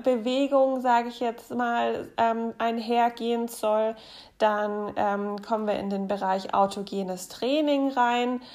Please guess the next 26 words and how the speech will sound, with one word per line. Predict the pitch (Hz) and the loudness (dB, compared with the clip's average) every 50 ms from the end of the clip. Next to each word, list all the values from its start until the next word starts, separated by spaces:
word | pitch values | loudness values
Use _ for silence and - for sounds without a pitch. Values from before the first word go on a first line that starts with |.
| - - - - | -20 -20 -20 -14
Das | - 208 196 - | -12 -12 -10 -4
heißt, | 208 190 196 196 196 202 196 196 - - | 0 2 2 2 2 0 -2 -8 -10 -6
ähm, | - 190 190 196 196 190 196 196 196 | -6 -4 -4 -4 -4 -4 -6 -6 -6
hier | 196 196 208 202 196 202 | -6 -6 -4 -2 -2 -2
geht | 196 196 - 214 196 202 | -4 -4 -6 -6 -6 -6
es | 196 196 | -8 -6
dann | - 202 190 196 196 | -6 -6 -6 -6 -8
eigentlich | - - 190 190 190 190 196 - | -8 -8 -8 -8 -8 -10 -12 -10
mehr | - 190 190 196 196 196 | -8 -4 -2 -2 -2 -2
drum, | 196 - - 190 190 196 196 196 196 - - - - - _ _ | -4 -6 -4 -4 -2 -2 -4 -6 -8 -14 -20 -20 -20 -20 _ _
auch | 196 202 233 254 254 262 | 6 8 8 8 8 6
in | - 233 226 | -2 -2 0
den | 226 220 226 | 0 0 -2
Körper | 226 - 233 226 226 226 226 226 | -2 2 6 6 6 8 6 2
hineinzuspüren, | 208 202 220 214 208 208 196 196 208 240 277 302 294 - 285 277 - - - - - 240 240 240 240 240 240 247 240 - - - - - _ - | 0 0 -4 -4 -2 0 0 0 2 2 0 0 0 -2 -4 -4 -4 -8 -10 -6 -4 0 2 2 2 2 0 -2 -4 -8 -18 -20 -20 -10 _ 4
aber | 208 233 247 240 240 226 196 | 6 6 8 8 8 6 6
wirklich | 214 226 220 220 220 208 208 | 2 0 0 0 -4 -4 -2
dann | - 202 202 202 202 - - - _ - | 0 0 0 0 -4 -8 -12 -12 _ 6
ohne | 208 214 220 226 220 214 208 196 - - | 8 8 8 8 6 4 2 2 2 0
eine | 202 202 196 196 196 196 196 196 196 - - - - - _ _ | -2 -2 0 2 2 2 2 2 0 -6 -16 -20 -20 -20 _ _
tatsächliche | - - 196 190 196 196 - - 196 196 196 - 214 208 190 190 196 - 196 190 185 185 190 190 - - - _ _ _ _ - | -8 -2 0 0 0 0 2 2 2 2 2 0 -2 -2 -2 -2 -2 0 0 2 2 2 0 -2 -8 -16 -20 _ _ _ _ -2
Anspannung, | 185 190 190 190 190 - - - 180 180 180 180 180 180 185 | 0 0 0 -2 -8 -10 -6 -2 -2 0 0 -2 -4 -6 -6
sondern | 180 - 196 190 196 190 190 | -4 -4 -4 -2 -2 -4 -2
da | 185 190 190 190 | -2 -2 -2 -2
wird | 190 190 - - | -4 -6 -6 -6
einfach | - 190 190 190 - 196 196 190 190 196 | -8 -8 -8 -6 -4 -2 -2 -2 -2 -4